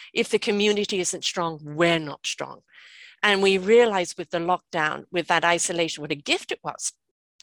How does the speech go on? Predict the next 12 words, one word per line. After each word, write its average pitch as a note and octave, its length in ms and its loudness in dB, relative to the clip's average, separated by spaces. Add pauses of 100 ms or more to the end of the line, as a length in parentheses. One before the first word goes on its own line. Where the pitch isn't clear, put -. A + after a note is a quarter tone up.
(200)
to A3+ 180 -2
reflect, F3+ 640 -4 (440)
to A#3 180 2
review. E3 440 0 (640)
There C4+ 140 0
is B3+ 120 -2
so - 480 -2
much B3+ 320 -2
pivoting F#3+ 480 0
going D3 320 -6
on C3+ 200 -10
now. C#3 280 -8